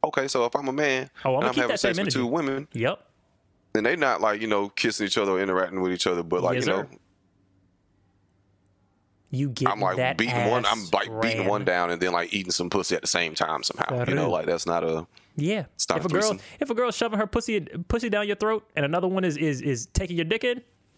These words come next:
Speaker 2: they running through you, bro. If they not doing anything with each other, which is
Speaker 1: Hmm.
Speaker 2: fine. Ain't nothing wrong with that.
Speaker 1: Hmm.
Speaker 2: I'm game.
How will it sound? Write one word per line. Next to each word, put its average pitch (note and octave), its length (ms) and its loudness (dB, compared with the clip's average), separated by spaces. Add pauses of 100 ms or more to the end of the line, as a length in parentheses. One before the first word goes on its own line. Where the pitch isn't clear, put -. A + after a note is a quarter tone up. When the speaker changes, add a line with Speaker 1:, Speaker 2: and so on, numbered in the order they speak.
(260)
Speaker 2:
they D3 100 0
running E3 220 0
through A3+ 140 -2
you, C3 100 -2
bro. D#3+ 200 -2 (240)
If C3+ 60 -6
they D#3 80 2
not E3 140 0
doing F#3 160 2
anything C3 240 0
with A2 120 -6
each A#2 100 -2
other, A#2 180 -6 (960)
which A#3+ 120 2
is G#3 80 -4
Speaker 1:
Hmm. - 120 2
Speaker 2:
fine. A2+ 180 -6 (460)
Ain't F3 80 2
nothing F#3 160 0
wrong A#3 180 -2
with C3 100 -4
that. A2+ 200 -6 (120)
Speaker 1:
Hmm. F#2+ 100 -4 (560)
Speaker 2:
I'm G3 140 0
game. G3 240 -2